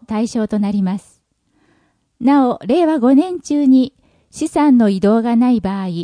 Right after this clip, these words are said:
該当資産を所有されなくなった場合も、その旨の申告が必要です。昨年申告手続きをした人には、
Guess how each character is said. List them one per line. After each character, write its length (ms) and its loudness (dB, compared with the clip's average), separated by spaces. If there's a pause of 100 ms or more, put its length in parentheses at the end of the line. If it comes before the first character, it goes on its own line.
(420)
該 240 -4
当 180 0
資 140 -4
産 260 -4
を 80 -2
所 160 -4
有 180 -2
さ 160 -8
れ 120 -2
な 140 -2
く 100 -2
な 140 2
っ 60 -6
た 140 -6
場 240 -4
合 80 -2
も、 220 -2 (260)
そ 160 -4
の 140 2
旨 240 0
の 240 -2
申 240 -8
告 240 -4
が 100 -6
必 220 -12
要 180 -4
で 140 -8
す。 220 -20 (840)
昨 360 -4
年 200 0
申 240 -2
告 220 -2
手 140 -6
続 240 -4
き 140 -2
を 80 0
し 60 -10
た 160 -6
人 240 -2
に 140 2
は、 220 -6